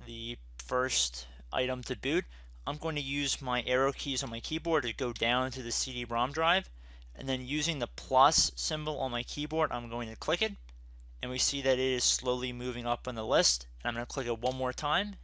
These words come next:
and we see C D-rom drive is the first drive to boot. So in order to save these settings, I'm gonna click on F ten, save configuration changes and exit now. Before I click on enter to accept,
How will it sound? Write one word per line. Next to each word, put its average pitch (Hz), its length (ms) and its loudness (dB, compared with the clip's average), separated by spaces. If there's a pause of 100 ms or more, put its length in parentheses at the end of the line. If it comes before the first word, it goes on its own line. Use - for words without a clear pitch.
and 120 100 -6
we 123 100 -4
see 127 240 0
C 139 220 0
D-rom 123 360 0
drive 123 320 4
is 113 160 -2
the - 100 -8
first 127 440 0
drive 120 300 2
to 123 80 -4
boot. 180 320 0 (1120)
So 151 240 0
in 156 80 0
order 165 200 6
to 139 80 6
save 151 320 4
these 156 160 -2
settings, 160 540 6
I'm 139 160 -2
gonna 156 120 -4
click 151 220 -2
on 135 160 2 (180)
F 139 220 2
ten, 156 380 0 (1400)
save 151 320 0
configuration 143 800 0
changes 147 420 -2
and 135 100 -4
exit 131 320 0
now. 139 380 2 (220)
Before 147 340 2
I 143 80 4
click 143 240 -2
on 131 160 0
enter 139 380 0
to 139 220 -2
accept, 156 520 2